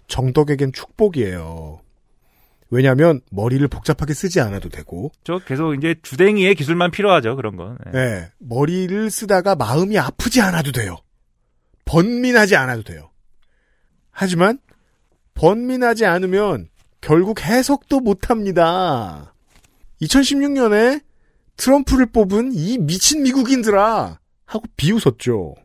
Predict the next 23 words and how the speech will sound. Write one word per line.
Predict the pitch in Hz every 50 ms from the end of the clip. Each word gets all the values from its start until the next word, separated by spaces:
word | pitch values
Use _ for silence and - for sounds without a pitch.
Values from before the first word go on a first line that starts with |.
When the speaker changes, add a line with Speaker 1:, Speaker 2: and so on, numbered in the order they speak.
| _ _ _ _ _ _ _ _ _ _ _ _ _ _ _ _ _
Speaker 1:
하지만 | - - 214 214 220 220 214 214 226 208 180 143
도널드 | - 143 156 180 170 156
트럼프는 | 151 - - 180 165 147 - 151 151 185 226 302 _ _ _ _ _ _ _ _ _ _
그 | - 175 208 233 180
저력으로 | 147 151 151 170 196 185 165 156 156 185 190 135 98 90 92
사 | - - 147 175
년 | 202 220 214
동안 | 202 214 214 220 208 151
그 | - - 160
짓을 | 156 208 214 247 233
하고도 | 220 196 151 139 139 165 190 165 113 87 82 _ _ _ _ _ _ - _
더 | - - 151
많은 | 143 190 262 349 359 339
표를 | 330 359 254 190
받았습니다. | 190 165 165 147 - 151 151 170 247 240 160 104 90 - _ _ _ _ _ _ _ _
Speaker 2:
그렇죠. | - 120 117 - - 101 82 76 - _ _
Speaker 1:
다행히 | - - 147 147 151 151 165 247
떨어졌지만 | - - 311 285 269 214 196 156 - - 156 165 214 226 196 131 98 82 71 67 _ _ _ _ _ _ _ - _ _ _ _ _ _ _ _ _
그 | - - 208 233
흐름을 | 330 - - - 339 349 320 302 294 277 - - - _
이해하지 | - 151 185 233 269 220 - 254 294 294 302 277
않으면 | 247 202 160 151 151 175 202 190 139 92 80 - - - - - -
결국 | - 180 185 214 214 240 214